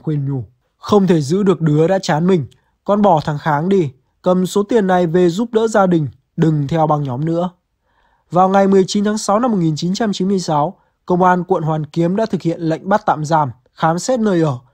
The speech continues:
và kê biên tài sản đối với Phúc Bồ tại nhà Thị ở bốn mươi Hàng Bông. Công an đã thu được một số giấy tờ có nội dung nhờ băng tội phạm này đòi nhà thuê tại hai trăm mười bảy C Thái Hà, nhiều giấy tờ sổ sách liên quan đến các hoạt động phạm tội,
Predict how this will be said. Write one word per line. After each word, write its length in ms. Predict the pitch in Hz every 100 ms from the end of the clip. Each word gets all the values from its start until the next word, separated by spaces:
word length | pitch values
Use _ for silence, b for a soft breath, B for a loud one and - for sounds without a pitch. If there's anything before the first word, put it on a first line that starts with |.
| _
và 200 | 156 175
kê 240 | 175 226 208
biên 240 | 220 190
tài 200 | 175 147
sản 220 | - 147 110
đối 160 | 156 151
với 140 | 160
Phúc 120 | - -
Bồ 300 | 156 143 117 _ _ _
tại 180 | - 180
nhà 200 | 175 170
Thị 200 | 160 208
ở 160 | 170 156
bốn 240 | 143 170
mươi 100 | 233
Hàng 180 | 151 135
Bông. 220 | 160 156 - _ _ _
Công 240 | - 175 165
an 200 | 170 156
đã 120 | 165
thu 180 | 175 208
được 80 | 160
một 160 | 147 139
số 240 | 160 170
giấy 180 | 170 190 -
tờ 220 | 175 147
có 80 | 165
nội 200 | 190 170
dung 320 | 151 170 156
nhờ 200 | 151 147
băng 300 | 147 160 160
tội 160 | 147 147
phạm 240 | 139 147
này 220 | 135 127 - _ -
đòi 200 | 151 151
nhà 200 | 147 135
thuê 320 | 170 165 135 - _ _ _ -
tại 220 | 175 180
hai 220 | 175 208
trăm 260 | 196 214 190
mười 140 | 175
bảy 220 | 156 151 135
C 340 | - 180 165
Thái 160 | 135 147
Hà, 320 | 190 147 - _ _ _ -
nhiều 220 | 170 175
giấy 160 | 175
tờ 260 | 190 214 185
sổ 160 | - 147
sách 220 | 208 208
liên 260 | 196 165
quan 240 | 160 170 160
đến 120 | 151
các 100 | 214
hoạt 200 | 214 160
động 140 | 135
phạm 220 | 135 143 147
tội, 240 | 147 147